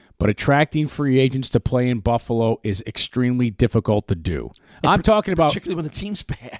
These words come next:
Speaker 1: I'm talking
Speaker 2: right?
Speaker 1: about good free agents,
Speaker 2: Yeah.
Speaker 1: okay? I'm talking about top-end free agents. It's very difficult to do. You have to overpay them to come to Buffalo. So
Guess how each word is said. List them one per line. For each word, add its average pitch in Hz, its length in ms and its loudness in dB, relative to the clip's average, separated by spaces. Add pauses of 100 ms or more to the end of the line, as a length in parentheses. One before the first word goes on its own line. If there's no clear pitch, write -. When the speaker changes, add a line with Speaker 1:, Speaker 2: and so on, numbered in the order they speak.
Speaker 1:
I'm 120 80 -4
talking 160 180 2
Speaker 2:
right? 143 80 2
Speaker 1:
about 92 100 -12
good 143 220 6
free 85 260 -4
agents, 67 320 -8
Speaker 2:
Yeah. 110 140 -2
Speaker 1:
okay? 139 280 2
I'm 143 80 -2
talking 151 200 2
about 131 220 -2
top-end 135 600 0
free 104 280 -2
agents. 80 460 -8 (540)
It's 135 240 2
very 165 380 2
difficult 151 480 0
to 127 80 -2
do. 110 200 0
You 107 180 2
have 156 240 2
to 165 200 4
overpay 165 640 2
them 107 400 -2 (440)
to 135 120 0
come 143 220 -2
to 123 80 4
Buffalo. 98 540 0 (360)
So 127 600 2